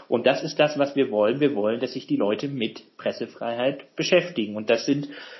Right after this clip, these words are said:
ähm, natürlich, und das sind eigentlich die Effekte, die wir, die, die wir haben wollen. Mal davon abgesehen, dass es natürlich auch hier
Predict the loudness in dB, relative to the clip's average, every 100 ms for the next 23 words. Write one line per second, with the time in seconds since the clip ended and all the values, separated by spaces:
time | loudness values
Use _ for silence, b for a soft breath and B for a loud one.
0 | B 4 6 6 0 -2 0 2 2 2
1 | 0 -4 -14 -6 0 2 2 0 0 -2
2 | -2 -2 2 2 0 2 4 4 2 0
3 | -2 -4 -8 -2 0 2 2 2 -2 -4
4 | -4 -2 0 -2 -4 -8 -10 -10 -6 -4
5 | -2 -4 -8 -14 -8 -4 -4 -4 -6 -6
6 | -8 0 4 4